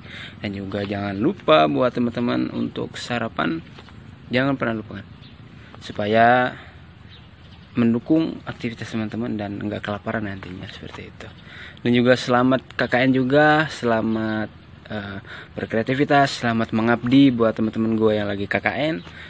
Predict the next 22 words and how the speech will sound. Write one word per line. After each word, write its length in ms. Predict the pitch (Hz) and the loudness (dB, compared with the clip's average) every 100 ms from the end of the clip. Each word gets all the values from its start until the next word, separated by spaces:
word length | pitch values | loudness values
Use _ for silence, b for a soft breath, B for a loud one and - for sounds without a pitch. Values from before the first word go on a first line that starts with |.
| B | B
Semoga 640 | - 107 104 - 107 107 | -4 -2 -2 0 4 4
ilmu 480 | 104 127 127 127 123 | 2 0 2 2 2
yang 480 | 120 117 117 120 117 - - - - - - | 2 2 0 -2 -6 -12 -20 -20 -10 -10 -6
diajarkan 560 | 120 117 117 120 117 | -4 0 0 0 -2
bermanfaat, 480 | 117 110 - 107 - - - B B B 123 | -2 -2 0 -2 -2 -8 -20 B B B -2
dan 80 | |
ini 240 | 110 127 113 | 4 4 6
adalah 240 | 113 107 | 4 2
ladang 240 | 107 107 98 | 2 -2 -4
praktek 400 | 101 - 113 107 | -6 -4 -6 -4
yang 400 | 110 110 104 110 | -8 -8 -10 -8
sangat 400 | - 135 131 - | -2 0 0 -2
luar 160 | 120 107 | -2 0
biasa. 400 | 107 98 - 92 - - B B B B - - | -2 -2 -6 -10 -12 -20 B B B B -14 -4
Bagaimana 240 | 101 110 | 0 2
kita 160 | 113 117 | 2 0
mempraktekkan 560 | 113 110 - 104 107 104 | 0 -2 -2 -4 -2 -2
ilmu-ilmu 560 | 107 110 104 107 107 | 0 0 0 -2 -2
kita 560 | 107 - 170 - - - | -4 -4 -6 -6 -18 -8
ke 80 | 107 | -6
dalam 160 | 107 | -4
masyarakat, 480 | 101 107 101 - | -4 -4 -2 0